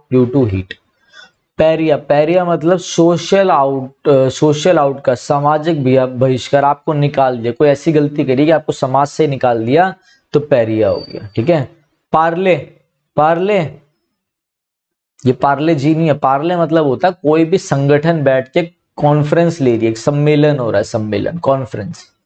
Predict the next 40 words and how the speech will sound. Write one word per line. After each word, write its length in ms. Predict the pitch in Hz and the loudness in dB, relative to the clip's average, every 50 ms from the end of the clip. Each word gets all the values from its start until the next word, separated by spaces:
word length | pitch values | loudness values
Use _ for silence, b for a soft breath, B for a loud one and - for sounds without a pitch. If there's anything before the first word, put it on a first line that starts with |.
| _ _ _ _ _ _ _ _ _ b b b b _ _ _ | _ _ _ _ _ _ _ _ _ b b b b _ _ _
पैरोशियल, 600 | - 175 180 185 208 208 190 - - - 151 127 | 2 2 4 2 2 0 -2 -2 -2 0 0 0
पैरोशियल 600 | - - 160 156 165 180 185 170 - - 190 196 180 | 0 0 0 2 2 0 -2 -2 0 0 0 2 2
मतलब 320 | 170 165 147 180 180 175 170 | 0 0 0 0 2 2 2
यार 120 | 190 196 185 - _ | 0 0 -2 -4 _
किसी 340 | - 185 180 - - 208 208 | -2 -2 -2 0 -2 0 2
भी 160 | 190 220 214 | 2 2 0
चीज 320 | 180 - 170 160 156 151 - | 0 0 0 0 0 0 0
को 160 | - 170 170 | 0 0 2
लेके 320 | 156 151 147 147 - 175 | 4 2 0 2 0 0
आपका 380 | 165 151 151 151 151 - - 170 | 0 2 0 -2 -2 -4 -2 0
जो 120 | 170 175 | 2 2
नजरिया 560 | 151 135 135 131 120 135 147 147 147 143 147 | 2 2 2 2 2 2 0 0 2 2 0
है, 120 | 127 - 139 | 0 0 -2
जो 220 | 143 - - 123 | -6 -6 -2 0
एक 180 | 156 175 180 175 | 2 2 2 2
होता 220 | 160 135 117 - 180 | 0 0 2 0 0
है 40 | |
सोचने 560 | 175 - - 151 143 143 143 - 156 160 165 160 | 0 0 0 0 0 0 0 -2 0 0 0 2
का 120 | 170 165 | 2 0
नजरिया, 380 | 151 139 120 120 110 117 127 135 | 0 0 -2 0 0 2 2 0
अब 60 | 139 | 0
दो, 520 | 131 117 117 151 160 175 185 185 180 170 170 - | -2 -2 0 0 2 2 2 2 2 0 0 0
अब 140 | - 156 151 | -2 0 2
लव 240 | 156 156 165 160 151 | 2 2 2 0 0
मैरिज 320 | 156 160 156 160 156 - | 0 0 0 0 -2 -2
का 120 | - 175 156 | -2 -2 -2
सीन 260 | 151 - 127 113 117 | -2 -4 -4 -2 0
है, 100 | 120 117 | 2 2
लड़का 300 | 123 127 135 131 - 151 | 2 2 2 2 2 0
लड़के 240 | 147 143 139 147 151 | 2 2 2 0 0
की 80 | 156 | 0
शादी 280 | 147 147 131 123 131 131 | 2 0 0 0 0 0
हो 60 | 113 | 0
रही 80 | 110 117 | 0 0
है, 60 | 120 | -2
तो 80 | - | -4
कुछ 220 | 160 - 175 156 151 | 0 0 0 2 2
रिलेटिव 380 | 143 143 139 143 139 151 160 | 2 2 2 2 2 0 0
होते 280 | 143 135 123 - 147 156 | 0 0 0 0 0 0
हैं 140 | 165 170 | 0 -2